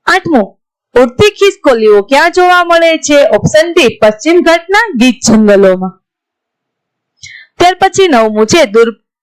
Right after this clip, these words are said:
દુર્લભ પરવાળાની પ્રજાતિઓ, લક્ષદ્વીપ ટાપુ સમૂહ. દસમું, વિજયનગર તાલુકાના પર્વતીય વિસ્તારોમાં ભાગ્યે જ દેખાતું પક્ષી કયું છે? ઓપ્શન બી, ચિલોત્રો.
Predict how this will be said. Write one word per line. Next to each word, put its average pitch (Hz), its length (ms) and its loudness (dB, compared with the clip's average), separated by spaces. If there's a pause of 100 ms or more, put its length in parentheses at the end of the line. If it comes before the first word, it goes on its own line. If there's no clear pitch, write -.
(140)
દુર્લભ 359 420 2 (460)
પરવાળાની 370 680 0
પ્રજાતિઓ, 370 680 0
લક્ષદ્વીપ 370 680 0 (180)
ટાપુ 220 300 -4
સમૂહ. 202 380 -2 (800)
દસમું, 302 400 0
વિજયનગર 226 600 2
તાલુકાના 269 720 -2
પર્વતીય 226 680 0
વિસ્તારોમાં 330 680 0
ભાગ્યે 214 420 -2
જ 370 40 -4 (140)
દેખાતું 370 420 0
પક્ષી 247 440 -4
કયું 381 200 2
છે? 339 320 0
ઓપ્શન 269 440 0
બી, 320 280 -2
ચિલોત્રો. 220 680 -2